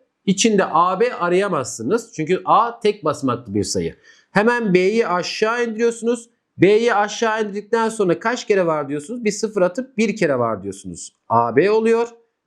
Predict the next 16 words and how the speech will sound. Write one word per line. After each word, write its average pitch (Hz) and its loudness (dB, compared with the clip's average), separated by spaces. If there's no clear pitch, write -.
Çıkartıyorum 214 2
sıfır. - -4
Bu 233 6
A, 240 0
B 240 2
ile 226 2
benim 214 0
işim 226 -4
bitti. 123 -4
Sırada 226 4
A 226 0
var. 196 -2
Bakıyorum 190 0
buradaki 147 -2
A'ya. 131 -2
Bölünmüyor. 185 2